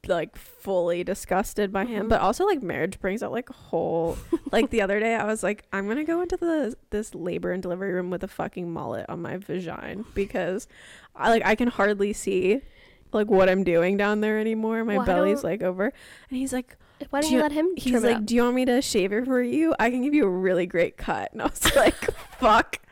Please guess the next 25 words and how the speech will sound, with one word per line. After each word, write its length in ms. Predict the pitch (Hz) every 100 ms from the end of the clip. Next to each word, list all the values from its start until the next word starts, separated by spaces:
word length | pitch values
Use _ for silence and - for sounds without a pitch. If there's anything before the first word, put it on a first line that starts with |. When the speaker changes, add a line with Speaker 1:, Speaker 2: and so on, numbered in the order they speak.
| _ _ -
Speaker 1:
off." 440 | - - - - - - -
Speaker 2:
See, 160 | 359
I 140 | 302 302
love 260 | 247 254
that. 280 | - - - _
Speaker 1:
Like, 180 | 247 247
Speaker 2:
You 60 | -
Speaker 1:
I, 60 |
Speaker 2:
should. 380 | 254 539 320 247 - - - - -
Speaker 1:
I, 160 | 269
Speaker 2:
Leave 140 | 453 587
it, 100 | -
just 160 | 554 -
a 60 |
trim. 400 | 339 - 453 359 440 - _ - 247
Speaker 1:
well, 260 | 285 277 -
I 160 | 277
have, 240 | 302 311 339
like, 340 | 302 285 - _ _ _ _ - -
literally, 360 | 226 220 233
Speaker 2:
A 40 | 285
Speaker 1:
I 20 |
bought 80 | 208 247
Speaker 2:
mullet. 140 | 233
Speaker 1:
him 300 | 233 180